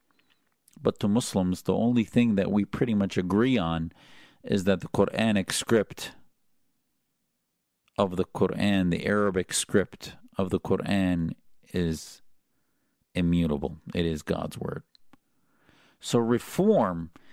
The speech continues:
is about how you interpret them. Reform is separating history from religion. Reform is separating what we believe applied to the seventh century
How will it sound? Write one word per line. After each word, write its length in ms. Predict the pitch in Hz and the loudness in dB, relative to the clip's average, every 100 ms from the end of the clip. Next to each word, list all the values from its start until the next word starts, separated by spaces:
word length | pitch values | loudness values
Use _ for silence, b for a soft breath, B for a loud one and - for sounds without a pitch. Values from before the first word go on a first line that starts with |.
| b b | b b
is 180 | - 110 | -2 0
about 220 | 113 113 - | 0 -2 -2
how 180 | 117 | -2
you 220 | 113 104 95 | 0 0 0
interpret 580 | 92 - 98 - - | -4 -4 -4 -4 -10
them. 180 | - 85 | -8 -8
Reform 580 | 85 - - 156 143 117 | -8 -6 -2 2 2 2
is 100 | 92 | 0
separating 880 | - 117 - 107 98 92 90 82 76 b b b b b b b b | 2 0 0 0 0 0 -2 -4 -8 b b b b b b b b
history 640 | - 151 - - 87 80 73 | 0 2 2 -2 -2 -4 -8
from 260 | - 98 87 | -4 -2 0
religion. 540 | 87 104 95 82 65 - _ - _ _ _ _ _ _ _ _ _ _ _ _ _ _ _ _ _ _ - | 0 0 0 -4 -6 -18 _ -20 _ _ _ _ _ _ _ _ _ _ _ _ _ _ _ _ _ _ -2
Reform 600 | 110 - - 143 131 113 | -2 0 0 2 2 2
is 80 | - | 2
separating 640 | - 120 - 104 95 92 | 2 2 0 0 0 0
what 160 | 95 78 | 0 0
we 160 | 101 | 0
believe 440 | 101 92 95 104 92 | 0 0 2 2 0
applied 720 | 87 - 113 104 95 87 - - _ | -2 -2 0 0 -2 -4 -8 -10 _
to 120 | - | -8
the 120 | 90 - | -4 -2
seventh 380 | - 92 90 | 0 0 -2
century 720 | - 147 170 - 90 82 87 | 0 2 2 0 -2 -2 -6